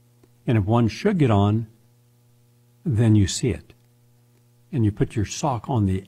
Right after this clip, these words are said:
outside of your pants when you're hiking. I love to hike, love to go in the woods. <clears throat> After all, I spent ten years in the Scouts and got up to a Scoutmaster. And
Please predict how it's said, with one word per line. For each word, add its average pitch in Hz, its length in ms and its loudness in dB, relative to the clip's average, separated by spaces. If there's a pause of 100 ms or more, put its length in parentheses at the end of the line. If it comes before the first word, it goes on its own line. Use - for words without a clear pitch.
outside - 1000 -4 (640)
of 92 100 -6
your 92 100 -2
pants 101 560 -4 (320)
when 107 120 2
you're 87 100 2
hiking. 123 440 -6 (580)
I 123 80 -2
love 110 220 0
to 101 60 -4
hike, - 380 -10 (300)
love 110 140 0
to 104 80 -4
go 104 140 0
in 98 60 2
the 95 80 0
woods. 127 380 -6 (560)
<clears throat> 131 480 6
After 123 240 0
all, 123 60 2
I - 20 0
spent 117 260 0
ten 135 180 4
years 131 280 4
in 104 80 0
the 92 60 0
Scouts 151 540 -8 (800)
and 120 260 -2
got 110 160 0
up 107 140 -4
to 127 140 -6
a 92 40 -6
Scoutmaster. 135 760 -6 (1400)
And 104 560 0